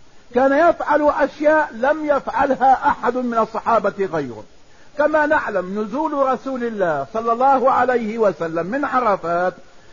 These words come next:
ونزل عند الوادي ونزل وأراق بوله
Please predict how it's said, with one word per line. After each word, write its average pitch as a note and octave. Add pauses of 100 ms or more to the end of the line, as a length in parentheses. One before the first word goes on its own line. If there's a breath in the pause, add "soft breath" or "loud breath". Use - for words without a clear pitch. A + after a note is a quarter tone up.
(140 soft breath)
ونزل D4
عند C#4+
الوادي B3
ونزل B3+
وأراق A#3+
بوله D4+